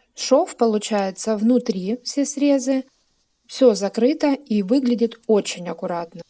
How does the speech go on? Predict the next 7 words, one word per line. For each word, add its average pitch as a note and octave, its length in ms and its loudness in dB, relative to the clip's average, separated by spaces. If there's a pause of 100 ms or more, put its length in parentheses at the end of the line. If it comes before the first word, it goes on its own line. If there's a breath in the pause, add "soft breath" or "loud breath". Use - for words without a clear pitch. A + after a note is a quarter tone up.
(2500)
После C#4 260 2
того, G3+ 360 2
как F#3+ 240 -8
я G#3+ 180 2
все - 180 -4
скалываю F#3+ 680 -2
иголочками, A#3+ 1000 0